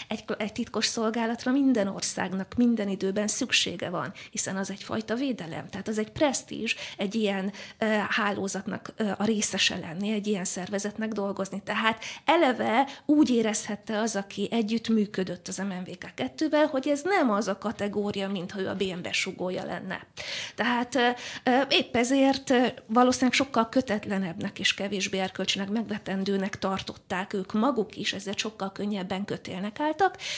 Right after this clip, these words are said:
és adott esetben, mivel igazán profikat akart az M N V K kettő vadászni,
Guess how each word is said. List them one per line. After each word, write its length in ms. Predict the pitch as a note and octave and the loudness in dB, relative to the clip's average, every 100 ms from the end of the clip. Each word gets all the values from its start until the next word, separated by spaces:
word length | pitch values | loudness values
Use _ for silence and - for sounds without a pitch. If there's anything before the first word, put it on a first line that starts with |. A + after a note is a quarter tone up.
| - | -6
és 180 | - D4 | 0 2
adott 340 | F4 A3+ - A3+ | 4 0 -4 -2
esetben, 580 | B3+ C#4+ B3+ C#4 C#4+ | 0 0 0 2 2
mivel 560 | C#4 A#3+ G#3+ G#3 G3+ G#3 - | 4 2 2 2 2 0 2
igazán 560 | C#4 C4 A#3 A#3 G#3 | 4 4 2 2 0
profikat 520 | G3+ G3 - G3 G3+ F3+ | -2 -6 -6 -6 -8 -10
akart 320 | - F#3 - | -8 -8 -6
az 100 | G3 | -6
M 180 | G3 G3 | -4 -4
N 100 | F#3+ | -6
V 140 | F3+ | -8
K 140 | - | -8
kettő 340 | G3+ F#3+ - F#3+ | -10 -12 -10 -8
vadászni, 580 | - C4 C#4 - D#4 | -6 -6 -6 -6 -6